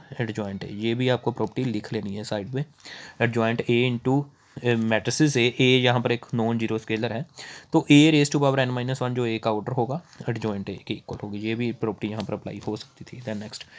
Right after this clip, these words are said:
अ, A inverse, determinant A inverse is equal to the, no, does not equal to the A determinant का इनवर्स, where A is non singular matrix, ये,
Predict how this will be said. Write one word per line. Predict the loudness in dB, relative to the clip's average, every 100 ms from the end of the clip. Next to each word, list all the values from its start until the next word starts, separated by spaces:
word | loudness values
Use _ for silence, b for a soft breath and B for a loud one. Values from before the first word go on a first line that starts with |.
| B B B B B B -20 -20 4
अ, | 6 8 6
A | 6 6 4
inverse, | 2 0 -2 -10 b b b -6 -4
determinant | 0 0 2 2 2
A | 2
inverse | 2 0 0
is | 0
equal | 0
to | 2
the, | 0 -2 _ B B B 2 4
no, |
does | 6 6 6
not | 2
equal | 0 -2
to | 0
the | 0 0 -2
A | -6 _ _ -8
determinant | -2 -2 0 -2 0
का | -2 -2
इनवर्स, | -4 0 0 0 -6 -2
where | 0 2
A | 2 0
is | 0 2
non | 2 2
singular | 2 0 0 -2
matrix, | -4 -6 -8 -8
ये, | -2 0 0